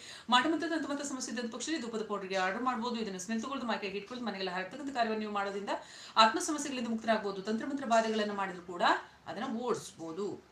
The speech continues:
ಮತ್ತೆ ನಿಯಂತ್ರಣ ಮಾಡ್ಬೋದು, ತಡೆಗಟ್ಬೋದು. ಸಂಕಲ್ಪ ನಿಮ್ಮಲ್ಲಿ ನೀವೇ ಮಾಡ್ಕೋಬೇಕು. ನಿಮ್ಮ ಸಮಸ್ಯೆಗಳೇನು ನಿಮ್ಗೆ ಗೊತ್ತಿರುತ್ತೆ,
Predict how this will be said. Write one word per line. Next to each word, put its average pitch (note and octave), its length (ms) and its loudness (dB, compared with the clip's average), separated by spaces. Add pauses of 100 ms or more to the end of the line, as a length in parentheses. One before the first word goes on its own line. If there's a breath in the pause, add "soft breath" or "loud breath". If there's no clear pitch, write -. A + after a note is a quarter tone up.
(140)
ಮತ್ತೆ C4 300 0
ನಿಯಂತ್ರಣ A3+ 520 2
ಮಾಡ್ಬೋದು, D#3+ 720 -6
ತಡೆಗಟ್ಬೋದು. G#3+ 920 -4
ಸಂಕಲ್ಪ C#4 680 0
ನಿಮ್ಮಲ್ಲಿ C#4 520 2
ನೀವೇ A#3 300 2
ಮಾಡ್ಕೋಬೇಕು. E3+ 440 -4
ನಿಮ್ಮ G#3+ 140 0
ಸಮಸ್ಯೆಗಳೇನು A3 600 0
ನಿಮ್ಗೆ A3 220 0
ಗೊತ್ತಿರುತ್ತೆ, C4+ 440 -4